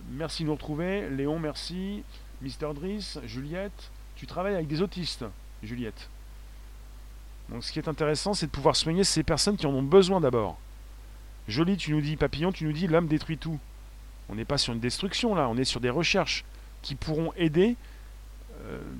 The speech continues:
des patients. À partir de ce moment-là, euh, vous êtes assez nombreuses et nombreux à vous rendre à l'évidence, à dire, « Ah, bah, si c'est pour la médecine, il n'y a pas de problème. » Ah, bah, après, par la suite, attention à ce que pourra faire l'être humain.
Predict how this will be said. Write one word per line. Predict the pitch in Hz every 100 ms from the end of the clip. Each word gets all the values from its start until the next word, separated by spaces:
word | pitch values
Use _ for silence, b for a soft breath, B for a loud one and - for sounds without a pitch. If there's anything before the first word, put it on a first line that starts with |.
| 104
des | 147
patients. | 190 - 139 139 - - - - - - - - -
À | -
partir | 135 143 165
de |
ce | -
moment-là, | 139 127 127 175 214
euh, | 143 101 98 95
vous | 92
êtes | 95
assez | 104 -
nombreuses | 110 104 110 165 151
et |
nombreux | 104 104 120 190 202
à | 127 92 87 82
vous | - 117
rendre | 151 143
à | 107
l'évidence, | 110 180 240 220 165 - -
à | 95 101
dire, « | 113 180 113
Ah, | 87
bah, | 85
si | 82 -
c'est | -
pour | 107 117
la | 101
médecine, | 107 - - 214 196 B B B
il | 110
n'y |
a | 117
pas | 180
de | 175
problème. » | - 185 190 165 110 - B B -
Ah, | 82
bah, | 90 80
après, | 82 143 156
par | 104
la | 107
suite, | - 208 185
attention | 120 123 123 - 196
à | 147
ce | -
que | 123
pourra | - 143 127
faire | - 165
l'être | 127 175
humain. | 185 147